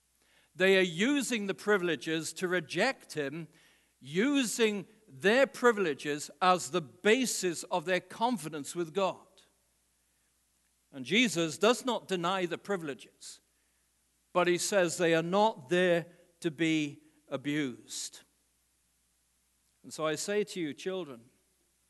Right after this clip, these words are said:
and those who have been baptized into the covenant community of God's people, but you are yet to make profession of faith,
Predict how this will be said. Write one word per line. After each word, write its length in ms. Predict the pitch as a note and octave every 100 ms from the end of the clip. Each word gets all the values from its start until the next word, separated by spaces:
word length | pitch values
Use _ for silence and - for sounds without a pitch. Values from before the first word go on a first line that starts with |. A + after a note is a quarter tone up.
| _ _ _ _ _
and 160 | C3+ C3
those 640 | D#3+ F3 F3 - - -
who 280 | E3+ D#3 D3+
have 220 | D3 C#3
been 200 | D3+ C#3+
baptized 680 | D3+ D#3 - F#3 F3+ F3 -
into 200 | D#3+ D3+
the 80 | D3+
covenant 400 | - F3+ F3 -
community 420 | E3 E3+ E3+ F3
of 120 | D#3+
God's 280 | F#3 E3+ D#3+
people, 320 | - F#3+ E3+
but 180 | D#3 D#3
you 200 | D#3 D#3
are 40 | D3+
yet 320 | E3 F#3+ -
to 100 | F3+
make 300 | E3+ F3 -
profession 540 | E3+ - E3+ - -
of 80 | C#3+
faith, 640 | - E3 C3+ A#2 - -